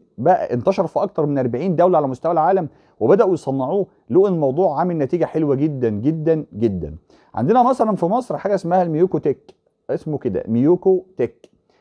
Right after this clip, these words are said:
المادة الفعالة اللي فيه زي ما احنا قلنا يا جماعة إردوستاين تلتمية مللي جرام، بيتاخد كبسولة يوميًا بصفة متصلة كل يوم، كل يوم كبسولة في نفس الميعاد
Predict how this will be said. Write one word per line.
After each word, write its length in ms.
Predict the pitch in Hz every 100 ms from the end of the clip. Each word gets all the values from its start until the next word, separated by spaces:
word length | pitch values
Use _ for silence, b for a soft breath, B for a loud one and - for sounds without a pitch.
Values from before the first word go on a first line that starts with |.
| _
المادة 200 | 120 165
الفعالة 260 | 180 135 170
اللي 120 | 165
فيه 120 | 170
زي 100 | 165
ما 60 | 151
احنا 140 | 151 139
قلنا 180 | 165
يا 40 | 139
جماعة 360 | 135 175 170
إردوستاين 880 | 170 151 135 - 139 175 185 185 151
تلتمية 640 | 127 117 127 147 170 175 160 _ _ -
مللي 340 | 131 151 147
جرام، 360 | 127 110 80 78 _ b b 107
بيتاخد 340 | 104 156 175
كبسولة 580 | - 120 - 156 151 113
يوميًا 640 | 104 110 143 175 180 175 - _ _ _ _ _ _ _ _ _ 101
بصفة 320 | 110 - 160
متصلة 500 | 135 117 170 160 135
كل 260 | 127 160 165
يوم، 380 | 180 214 214
كل 260 | 151 175 170
يوم 260 | 160 160 131
كبسولة 440 | 135 120 175 143
في 120 | 143
نفس 180 | 160 -
الميعاد 420 | 151 147 185 170